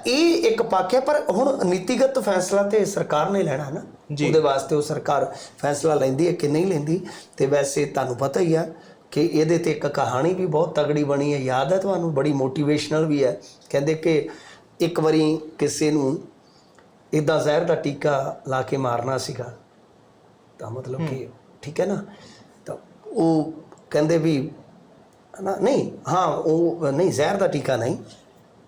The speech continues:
Speaker 1: ਦਰਅਸਲ ਕਹਿੰਦੇ ਵੀ, ਅਹ, ਕਿਸੇ ਕੈਦੀ ਨੂੰ ਪੁੱਛਿਆ ਗਿਆ, ਮਰਨ ਵਾਲੇ ਨੂੰ, ਕਿ ਬਈ ਇੱਦਾਂ ਕਰਦੇ ਆ ਕਿ ਤੈਨੂੰ ਆਪਸ਼ਨ ਦਿੰਦੇ ਆ ਮਰਨ ਦੇ, ਵੀ ਤੈਨੂੰ ਚੈਨ ਦੀ ਮੌਤ ਦਿੰਦੇ ਆ, ਵੀ ਤੈਨੂੰ ਕੋਬਰਾ ਲੜਾਵਾਂਗੇ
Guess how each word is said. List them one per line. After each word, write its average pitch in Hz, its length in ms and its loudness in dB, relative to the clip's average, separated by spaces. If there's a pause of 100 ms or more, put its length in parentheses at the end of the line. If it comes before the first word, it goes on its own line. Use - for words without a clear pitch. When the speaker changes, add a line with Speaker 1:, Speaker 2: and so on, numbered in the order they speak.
(440)
Speaker 1:
ਦਰਅਸਲ 190 360 2
ਕਹਿੰਦੇ 190 260 2
ਵੀ, 240 300 -2
ਅਹ, 143 280 2
ਕਿਸੇ 151 520 0 (280)
ਕੈਦੀ 160 320 2
ਨੂੰ 151 220 0
ਪੁੱਛਿਆ 139 380 0
ਗਿਆ, 131 200 0
ਮਰਨ 135 260 0
ਵਾਲੇ 120 280 0
ਨੂੰ, 170 220 -2 (280)
ਕਿ - 80 0
ਬਈ 170 380 2 (840)
ਇੱਦਾਂ 170 280 2
ਕਰਦੇ 147 360 0
ਆ 156 180 -2 (380)
ਕਿ 190 160 4
ਤੈਨੂੰ 190 380 4
ਆਪਸ਼ਨ 175 380 2
ਦਿੰਦੇ 135 240 2
ਆ 135 40 2
ਮਰਨ 127 320 0
ਦੇ, 117 180 -4 (720)
ਵੀ 147 60 2
ਤੈਨੂੰ 147 560 2 (720)
ਚੈਨ 175 300 0
ਦੀ 175 80 2
ਮੌਤ 143 280 2
ਦਿੰਦੇ 113 360 -6
ਆ, - 80 -12 (720)
ਵੀ 175 60 -2
ਤੈਨੂੰ 208 240 2
ਕੋਬਰਾ 190 520 2
ਲੜਾਵਾਂਗੇ 196 500 0